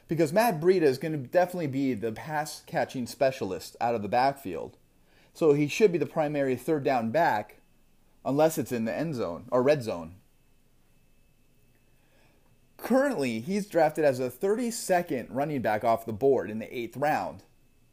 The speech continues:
I would say if you really want him and believe in his upside,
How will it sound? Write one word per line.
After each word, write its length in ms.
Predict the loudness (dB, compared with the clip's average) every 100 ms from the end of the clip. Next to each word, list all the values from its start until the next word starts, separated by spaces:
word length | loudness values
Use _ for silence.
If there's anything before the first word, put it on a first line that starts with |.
| _ _ _ _ _ _ _ _ -20 _
I 140 | 4 6
would 180 | 6 4
say 220 | 2 2
if 160 | 2
you 100 | -4
really 320 | 0 6 6 6
want 300 | 4 2 2
him 160 | -2
and 140 | -2 -2
believe 260 | 0 0
in 60 | 0
his 160 | 4
upside, 540 | 6 6 2 2 2